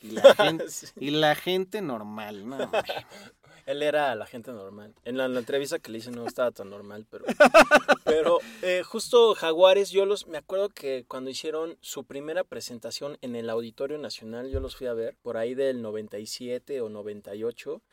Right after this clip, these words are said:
Speaker 2: Eh, obviamente tocaron canciones de, de Caifanes, pero para mí, en,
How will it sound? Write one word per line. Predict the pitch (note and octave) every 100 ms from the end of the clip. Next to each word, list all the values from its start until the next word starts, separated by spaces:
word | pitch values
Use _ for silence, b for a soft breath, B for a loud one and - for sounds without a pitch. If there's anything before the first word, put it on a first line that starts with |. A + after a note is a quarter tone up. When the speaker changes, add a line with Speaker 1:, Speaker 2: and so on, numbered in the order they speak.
| b b b b
Speaker 2:
Eh, | A#2 A2+ A#2 A#2
obviamente | C#3 D#3+ D#3+ D#3 D#3 D#3+
tocaron | B2+ C3 C#3 C#3+
canciones | A#2 A2 C3 B2+ C3 A2+
de, | A2 G#2+ G#2+ A2 A2 G#2+
de | A#2+ A#2
Caifanes, | - A#2 - C#3+ C#3+ E3 - _
pero | A#2 A2+ A2+ A#2 A#2+ A#2 - _ _ -
para | C#3 C3+
mí, | D3 E3 F#3+ - _
en, | A#2 A#2